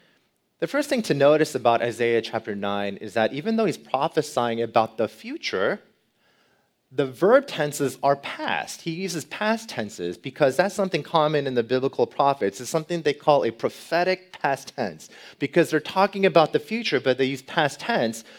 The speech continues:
because that gives encouragement to the people to say what's happening in the future, what will happen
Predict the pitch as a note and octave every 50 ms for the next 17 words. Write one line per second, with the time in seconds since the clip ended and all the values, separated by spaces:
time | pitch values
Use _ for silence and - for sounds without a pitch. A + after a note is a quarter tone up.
0 | - - - _ - E3 E3 F3 D#3+ D#3 F#3+ E3+ E3 E3+ F#3+ F#3 F3+ - D#3 D3+
1 | D3 - - A3 A#3 C4 A#3 A#3 A3 F#3 - E3+ C#3 D3 D3 - - F#3+ G3 G#3
2 | - D#3+ D#3+ D3 D3 C#3+ - - C#3+ D3 D3+ D3 E3+ G3+ G#3+ G#3+ - G3 F#3+ G3
3 | G#3+ A3 - G3+ G3+ G3+ G3+ G3+ - C#3+ C3+ C3 B2+ - - A3 A#3+ C#4+ C#4 -
4 | - D#3 C#3+ D3 C#3+ C#3+ E3 D3+ D3+ F3+ A3 C4+ D4+ D4+ - D3+ B2 G#2+ G#2 -
5 | D#3 E3+ G3+ A3+ B3 -